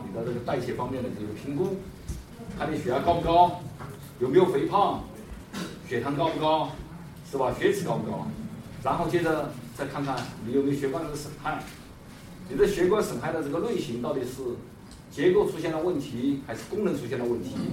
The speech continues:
有没有其他的因素，是吧？这个呢还要通过一系列检查，最后呢我们才能确定你到底有没有代谢性的血管病啊。所以说它这个呢就是专门呢有一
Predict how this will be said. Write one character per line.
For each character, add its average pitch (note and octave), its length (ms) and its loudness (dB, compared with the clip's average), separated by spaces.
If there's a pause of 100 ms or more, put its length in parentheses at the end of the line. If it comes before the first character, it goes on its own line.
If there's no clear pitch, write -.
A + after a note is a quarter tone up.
(600)
有 C#3+ 140 4
没 G3 60 10
有 F#3+ 100 12
其 - 160 6
他 F3+ 100 8
的 F3+ 120 4
因 G3 200 0
素， - 300 -2 (640)
是 C3+ 60 -4
吧？ B2+ 280 2 (120)
这 - 100 -4
个 E3 100 6
呢 - 100 2
还 C3+ 120 0
要 D3 80 2
通 D3 160 -6
过 D3 100 0
一 C#3+ 80 2
系 D3 140 -2
列 E3+ 120 0
检 - 140 -4 (100)
查， - 320 -6 (580)
最 E3 160 2
后 G#3 180 6
呢 - 100 4 (300)
我 - 200 4
们 A#2+ 80 0
才 A#2 140 -2
能 A#2+ 180 0
确 B2 80 0
定 C3+ 120 0
你 G2+ 220 -4
到 A#2 140 -2
底 A2 100 -4
有 G#2 120 -2
没 F#2+ 100 -6
有 F#2 60 -6 (180)
代 - 160 -2
谢 - 140 -6
性 - 180 -6
的 - 60 -6 (260)
血 - 60 -4
管 - 200 -6
病 - 160 -4 (760)
啊。 - 180 -8 (800)
所 F3 80 2
以 E3+ 40 4
说 F3+ 160 6
它 F#3 120 6
这 F#3 100 2
个 F3+ 80 4
呢 B2+ 260 2
就 A#2+ 80 -2
是 A#2+ 120 -2
专 F#3 180 4
门 F3+ 240 2
呢 D3 280 2 (180)
有 - 200 4
一 - 220 2